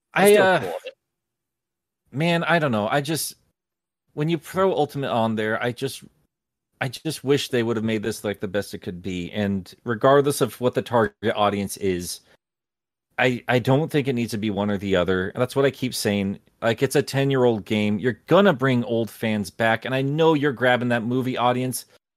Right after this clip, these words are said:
Speaker 2: but stop treating them like idiots. Sonic's always been for kids. I don't c-, call it all ages, whatever. Gonna get triggered by that. It's meant for kids to pick up and have a good time with, regardless of how serious the story got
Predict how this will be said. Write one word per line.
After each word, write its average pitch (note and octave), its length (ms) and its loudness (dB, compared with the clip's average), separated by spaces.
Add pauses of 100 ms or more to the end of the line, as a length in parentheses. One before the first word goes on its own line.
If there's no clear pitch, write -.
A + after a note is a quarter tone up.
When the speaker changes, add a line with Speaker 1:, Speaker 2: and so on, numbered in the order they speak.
(120)
Speaker 2:
but E3+ 120 0
stop G3 280 2
treating D3 260 -4
them B2+ 100 -2
like A#2 180 0
idiots. B2+ 480 0
Sonic's F3 400 0 (120)
always E3 320 2
been D3 180 -2
for C3+ 160 -8
kids. B2+ 580 -4 (140)
I F3 140 2
don't F#3+ 200 0
c-, D3 200 -12
call F#3+ 300 4
it F#3 60 4
all F3+ 140 4
ages, C3+ 540 -4
whatever. C#3 600 0
Gonna C#3 180 -8
get C#3 140 -6
triggered C3 320 -6
by G2+ 160 0
that. F2+ 240 -4 (460)
It's C3+ 180 -2
meant E3+ 360 0
for F3 100 -2
kids E3 360 -2
to D3+ 80 -6
pick D#3 200 -2
up D3 140 0
and C#3 100 -4
have C#3+ 180 0
a C#3+ 40 -4
good D3 180 -4
time E3+ 320 0
with, A#2+ 260 -4
regardless D3 460 0
of - 60 -6
how C#3 100 2
serious F3+ 540 -4
the B2 120 -10
story A#2 360 -2
got F#2+ 280 0